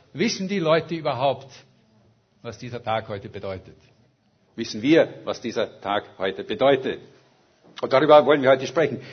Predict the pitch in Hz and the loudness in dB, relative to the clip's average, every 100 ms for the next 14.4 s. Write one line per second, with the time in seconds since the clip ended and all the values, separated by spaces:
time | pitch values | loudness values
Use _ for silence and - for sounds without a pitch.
0 | - 123 220 247 214 196 185 185 - 175 | -12 0 4 4 4 6 6 4 0 -2
1 | 151 - - - _ - 214 - 190 156 | -2 -6 -14 -20 _ 2 2 4 0 2
2 | 170 165 151 165 190 - - 139 131 131 | 2 0 -4 -2 -4 -4 -2 -2 -2 -6
3 | 131 131 127 123 139 165 196 190 156 156 | -4 -4 -2 -2 0 0 -2 0 2 2
4 | 151 - 147 - - _ _ _ _ _ | 0 -4 -6 -8 -20 _ _ _ _ _
5 | _ _ - 113 107 - 131 131 - 131 | _ _ -8 -6 -4 -2 -2 -2 -10 -6
6 | 120 117 113 120 120 139 - 135 127 107 | -2 -2 -4 -8 -6 -6 -4 -6 -6 -8
7 | 113 160 175 139 135 135 123 117 104 139 | -4 -4 -4 -4 -4 -6 -6 -4 -4 -2
8 | 156 196 180 170 175 185 214 214 202 - | -2 2 2 4 2 2 4 4 0 -2
9 | - - 147 160 - 165 151 143 156 160 | -18 -8 -4 -4 -2 -4 0 4 4 4
10 | - - _ - - 202 190 160 123 151 | -4 -18 _ -8 2 4 4 0 -2 -4
11 | 139 185 175 123 - - - _ _ - | 0 2 4 2 -2 -18 -20 _ _ -14
12 | 104 107 113 - 156 - - - _ _ | -12 -12 -12 -6 -6 -6 -14 -20 _ _
13 | _ - 117 - - 175 220 226 185 160 | _ -6 -6 -6 -4 2 2 0 -2 0
14 | 160 156 165 - | 0 0 -2 -6